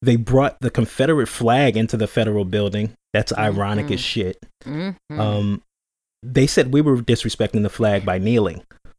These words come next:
Speaker 2: Telling you.
Speaker 1: They killed an officer. They struck him in the head with a fire extinguisher. They were screaming "Blue Lives Matter" at us.
Speaker 2: Mm-hmm.
Speaker 1: So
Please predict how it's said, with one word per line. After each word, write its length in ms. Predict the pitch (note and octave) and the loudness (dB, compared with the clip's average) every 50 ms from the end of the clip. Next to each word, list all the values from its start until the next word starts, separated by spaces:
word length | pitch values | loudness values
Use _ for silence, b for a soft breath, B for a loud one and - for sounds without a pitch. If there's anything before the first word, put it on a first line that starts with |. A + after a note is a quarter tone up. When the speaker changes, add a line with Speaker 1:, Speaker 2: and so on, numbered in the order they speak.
| _ _ _ _ _ _ - - _ | _ _ _ _ _ _ -20 -20 _
Speaker 2:
Telling 340 | - - D#3+ E3 E3 C#3+ C#3 | -12 -8 -6 -6 -6 -6 -10
you. 60 | C#3 | -4
Speaker 1:
They 120 | C#3 B2 B2 | -2 -2 -2
killed 260 | - - D3+ C#3 B2+ | 4 4 4 4 4
an 80 | A#2+ G#2+ | 2 0
officer. 640 | - A#2 B2+ C3+ - - A#2 - - E2+ E2 - - _ _ _ _ _ _ _ _ _ _ _ _ _ _ _ _ _ _ | 2 2 2 2 2 0 -2 -2 -4 -6 -6 -10 -14 _ _ _ _ _ _ _ _ _ _ _ _ _ _ _ _ _ _
They 100 | - A#2 A2+ | 0 0 0
struck 300 | - - - C3+ C3 - | 0 2 0 2 2 4
him 120 | C#3+ C3+ | 2 4
in 80 | C3+ C3+ | 4 4
the 80 | C3 | 4
head 180 | B2+ C#3 C3 B2+ | 4 4 2 2
with 100 | B2 A2+ | 2 0
a 60 | A2 | 0
fire 280 | - - B2+ B2+ C3 B2+ | 0 0 2 2 2 2
extinguisher. 680 | A2+ - - - G#2 G2 F#2 F2 - - E2+ E2+ F2+ - _ _ _ _ _ _ _ _ _ | 0 -2 -2 -4 -4 -4 -4 -6 -6 -8 -10 -10 -12 -16 _ _ _ _ _ _ _ _ _
They 100 | - C3+ | 2 4
were 100 | D3+ D3+ | 4 4
screaming 400 | - - - D3 C#3 C3+ B2+ B2 G#2+ | 0 2 2 2 4 4 4 2 2
"Blue 180 | G#2+ A#2 A#2+ | 2 2 2
Lives 300 | A#2+ A#2 A2 G#2+ G2 - | 4 4 2 2 2 0
Matter" 340 | G#2+ F#2+ G2 G2 F#2 E2 F2 | -2 0 0 0 -2 -2 -6
at 140 | F#2 - - | -6 -8 -10
us. 260 | E2 - - - - - - _ _ - - _ _ _ B2+ | -10 -10 -10 -10 -10 -12 -20 _ _ -20 -20 _ _ _ -14
Speaker 2:
Mm-hmm. 380 | B2+ B2+ B2+ C#3 C3+ C3+ C#3+ D3 - _ _ _ _ _ _ _ _ _ _ - | -14 -14 -14 -14 -14 -14 -16 -18 -20 _ _ _ _ _ _ _ _ _ _ -10
Speaker 1:
So 440 | - - - D3+ C#3 C3 B2 - | -4 2 4 6 6 4 2 0